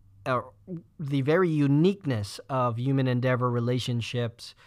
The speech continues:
uh, our laws, sociology, government, and everything else of the above. Um, so i-, this first argument, I think,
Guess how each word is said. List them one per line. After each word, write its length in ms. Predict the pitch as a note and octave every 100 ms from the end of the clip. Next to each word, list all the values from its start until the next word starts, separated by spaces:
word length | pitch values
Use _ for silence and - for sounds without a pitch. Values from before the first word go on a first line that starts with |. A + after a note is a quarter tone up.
| - _ -
uh, 240 | G#2+ F#2+ -
our 220 | B2 A2+
laws, 460 | A2 A#2 B2+ A#2+
sociology, 680 | - A#2+ - A#2 A2+ A2+ A#2
government, 380 | A2+ A2+ A#2 A2
and 80 | B2+
everything 400 | C3+ C3+ B2+ A#2+
else 280 | A#2 A2 - -
of 140 | A#2
the 100 | A#2+
above. 440 | A#2+ B2+ C3 G#2+ - - - - - -
Um, 500 | C3 B2+ B2 A#2 - _ _
so 420 | - F3+ E3+ D#3+ - -
i-, 100 | F#3 -
this 320 | E3 F3 G3
first 320 | - G#3 F#3+
argument, 560 | - C#3+ C3+ B2 A#2+ A2+
I 120 | A2+
think, 320 | A#2+ C3+ B2